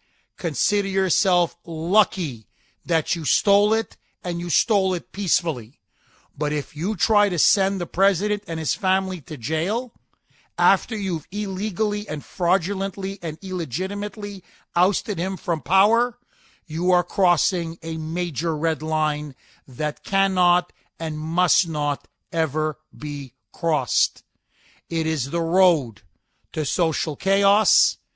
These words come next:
to massive protests, and yes, to maybe, even maybe, the beginning of a serious political, cultural,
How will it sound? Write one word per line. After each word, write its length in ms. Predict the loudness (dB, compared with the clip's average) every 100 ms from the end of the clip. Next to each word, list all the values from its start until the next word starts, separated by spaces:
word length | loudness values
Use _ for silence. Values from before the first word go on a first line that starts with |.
| _ _ _
to 140 | -4 -4
massive 1300 | -2 -6 -4 -4 0 2 2 0 0 -2 -6 -18 _ _ _
protests, 960 | 0 2 2 0 0 0 -2 -2 -2 -4 -10 _ _ _ _ -8
and 220 | -6 -2
yes, 680 | 2 2 2 4 4 2 -4 _ _ _ _ _ _ _
to 180 | -8 -4
maybe, 680 | -2 0 0 0 -4 -12 -16 _ _
even 460 | -6 -4 -2 0
maybe, 460 | 0 0 -2 -10 -14 _ _ _ _ _ _ _
the 160 | -8
beginning 800 | -6 -8 -4 0 2 2 -2 -4 -10 _ _ _ -10
of 140 | -6
a 160 | -4 0
serious 880 | 2 2 0 0 0 0 0 -4 -6 _ _
political, 880 | -2 -2 0 0 0 -2 -2 -2 -4 _ _ _ _
cultural, 840 | -2 0 0 0 0 2 2 0 -6